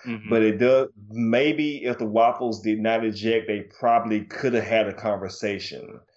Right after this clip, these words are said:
Speaker 2: You know, like, "Hey, this is gonna, this is like, hey, you got, you got the upper hand. I'll let you go." We never saw each other.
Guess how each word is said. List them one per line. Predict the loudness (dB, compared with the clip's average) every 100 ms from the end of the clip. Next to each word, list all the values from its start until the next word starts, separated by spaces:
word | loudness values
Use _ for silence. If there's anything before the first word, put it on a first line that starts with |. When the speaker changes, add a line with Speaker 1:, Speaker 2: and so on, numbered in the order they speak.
| _ _ _ -8
Speaker 2:
You | -4
know, | -2 0 0
like, | 2 2 2
"Hey, | 0 0 0 -2 -8 -14 _ _
this | -8 -6
is | -2
gonna, | 0 0 -2 -2 -4
this | -4 -4 0
is | -2 -2 -2
like, | 2 2
hey, | 2 -2 -2
you | -6 -2
got, | 0 0 -2
you |
got | 0 0
the | -2
upper | -4
hand. | -6 -4 -2 -2 -6 -12 -2
I'll | 0 2
let | 0 -2
you | -2
go." | 2 4 4 2 -10 _ _ _ _ _ _
We | -4
never | 0 0 0
saw | -2 -2 -2
each | -8
other. | -16